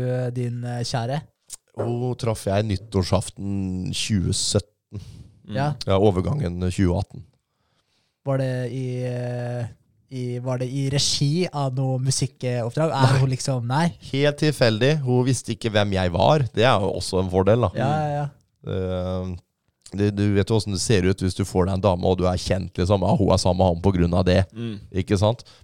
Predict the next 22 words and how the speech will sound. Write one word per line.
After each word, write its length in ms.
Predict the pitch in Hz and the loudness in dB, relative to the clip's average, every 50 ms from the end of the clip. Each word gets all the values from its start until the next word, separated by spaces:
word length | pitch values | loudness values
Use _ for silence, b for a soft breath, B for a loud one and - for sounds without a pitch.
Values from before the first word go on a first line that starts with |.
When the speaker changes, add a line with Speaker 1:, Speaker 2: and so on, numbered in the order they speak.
| _ | _
Speaker 2:
Men 100 | 120 131 | 2 4
det 120 | 131 131 123 | 4 6 6
her 100 | 139 135 | 6 6
var 140 | 131 117 107 | 6 6 4
et 80 | - | 4
tilfelle, 320 | 151 123 - - 92 101 101 | 2 2 2 4 2 4 4
hun, 260 | 104 101 101 92 98 | 6 6 6 6 4
hun 140 | 95 95 95 90 | 4 2 0 -2
har 80 | - - | -2 -4
aldri 240 | - 98 87 87 87 | -6 -6 -6 -8 -10
brydd 400 | 85 90 87 95 98 101 92 80 | -10 -10 -6 -2 0 0 0 0
seg 300 | 82 - - 87 82 85 | -4 -4 -2 -2 -2 -2
om 80 | 87 92 | 0 0
det 100 | 92 90 | 0 2
jeg 140 | 87 87 87 | 2 2 0
driver 160 | 87 87 85 | 0 -2 0
med, 120 | 90 120 107 | 0 0 0
ikke 80 | 101 101 | 2 0
sant? 160 | 104 - - | -2 0 0
Så 80 | 104 | 2
det, 160 | 98 98 95 95 | 4 4 4 4
hun 180 | 101 101 101 | 2 0 -2